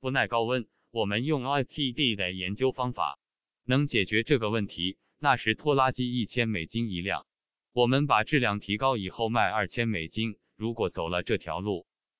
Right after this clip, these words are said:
也许我们就成了世界上最大的拖拉机王国。”历史没有偶然，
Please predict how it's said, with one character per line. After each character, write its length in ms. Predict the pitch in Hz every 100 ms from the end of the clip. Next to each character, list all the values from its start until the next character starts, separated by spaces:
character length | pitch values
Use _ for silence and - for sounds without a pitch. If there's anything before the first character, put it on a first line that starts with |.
| _
也 140 | 127 143
许 160 | -
我 140 | 120 107
们 200 | 110 131
就 140 | 139
成 220 | - 98
了 120 | 113
世 200 | 107 135
界 180 | 120 117
上 240 | 98 113 101
最 180 | 135
大 200 | 117 113
的 120 | 90 85
拖 200 | - 123
拉 160 | 113
机 160 | 113 117
王 180 | 87 87
国。” 360 | 85 85 101 - _ _ _ _
历 180 | 170 156
史 160 | -
没 160 | 98 117
有 120 | 110
偶 200 | 92 87
然， 280 | 92 87 95